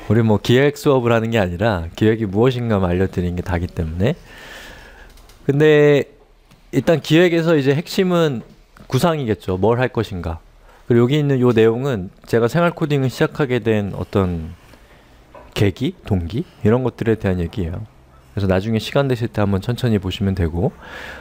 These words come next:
뭐 내용은 아까 제가 처음에 이 수업, 이번 시간 시작할 때 처음 말씀드렸던 그 내용입니다. 예. 자, 그 다음에, 아이고, 유아이 모델링으로 넘어가는데요.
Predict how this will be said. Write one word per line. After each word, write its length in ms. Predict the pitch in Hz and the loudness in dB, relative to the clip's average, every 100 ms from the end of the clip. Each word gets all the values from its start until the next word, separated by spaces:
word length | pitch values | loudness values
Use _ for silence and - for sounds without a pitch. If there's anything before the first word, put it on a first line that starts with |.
| - - | -20 -2
뭐 260 | 107 101 98 | 2 4 4
내용은 400 | 113 143 147 123 | 4 2 0 0
아까 220 | 113 123 | 0 -2
제가 260 | 117 107 | 0 -2
처음에 460 | 107 - 170 165 139 | -2 -2 -2 0 0
이 160 | 107 110 | 0 -2
수업, 240 | - 131 - - - | 0 -2 -4 -10 -2
이번 300 | 107 135 131 | 0 2 0
시간 380 | - - 131 117 | -4 -2 0 0
시작할 380 | - 147 - 127 | -2 -4 -2 -6
때 100 | 117 | -4
처음 220 | - 143 | -2 0
말씀드렸던 600 | 95 - 113 101 - 92 | 0 -2 -4 -4 -6 -8
그 100 | 95 | -2
내용입니다. 540 | 87 87 78 78 - - - - - - - 90 | -2 -2 -6 -10 -14 -18 -20 -20 -20 -20 -14 -10
예. 160 | 117 120 - _ - - - _ - - _ - - - - - - - - - - - - - | -8 -10 -16 _ -20 -20 -20 _ -20 -20 _ -20 -20 -20 -20 -20 -20 -20 -20 -20 -20 -20 -20 -10
자, 160 | - 98 | -4 -2
그 100 | 120 | 0
다음에, 560 | 135 139 139 147 139 - _ _ _ - | 2 2 2 2 0 -4 _ _ _ -8
아이고, 320 | 104 101 - - _ _ - - - _ 110 | -6 -6 -12 -14 _ _ -20 -20 -20 _ 0
유아이 320 | 117 131 127 | 2 4 2
모델링으로 680 | 107 101 110 104 98 92 90 | 0 2 2 0 -2 -2 -2
넘어가는데요. 720 | 90 87 85 82 80 104 | -2 -4 -4 -6 -4 -6